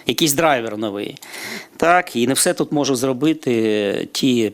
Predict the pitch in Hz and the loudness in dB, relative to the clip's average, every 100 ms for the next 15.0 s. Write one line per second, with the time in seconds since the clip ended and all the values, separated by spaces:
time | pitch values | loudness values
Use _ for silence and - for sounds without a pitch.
0 | - 127 - 117 117 - 123 107 113 117 | -2 -2 -2 -2 -2 0 0 2 0 0
1 | - 180 135 - 113 139 117 117 - 135 | 0 0 2 0 -2 -2 -2 -4 0 0
2 | 120 - 101 120 113 101 113 - - - | 0 -2 -2 -2 -2 -4 -4 -6 -12 -14
3 | - - - - - - - 50 50 - | -10 -6 -6 -8 -8 -4 -2 -2 -4 -6
4 | - - - - - - - - - - | -6 -6 -6 -6 -14 -14 -16 -12 -8 -4
5 | - - 104 147 143 139 - 120 107 110 | -4 -2 0 2 2 2 0 -2 -2 -2
6 | 120 127 117 113 120 139 135 - 107 110 | 0 0 0 -2 0 0 0 0 -2 -2
7 | 117 113 110 110 - - - - - 110 | -4 -2 -2 -2 -6 -14 -18 -8 -4 -2
8 | - 135 120 110 117 110 110 104 110 - | 0 0 2 0 0 0 0 0 -4 -4
9 | 98 98 - - _ _ _ - - - | -4 -4 -8 -14 _ _ _ -20 -20 -14
10 | - - - 160 135 110 110 120 - - | -14 -4 0 2 2 -2 -8 -12 -20 -20
11 | - - - - 120 135 202 202 190 185 | -20 -20 -20 -6 -2 0 0 0 -2 0
12 | 202 208 196 156 156 151 160 180 170 147 | 2 4 2 2 0 2 2 2 2 0
13 | 151 139 135 156 156 131 123 - 147 127 | 0 0 2 0 2 0 -2 -2 -2 -2
14 | 117 110 107 - 110 107 95 104 - - | -2 -6 -4 -4 -4 -4 -4 -6 -8 -18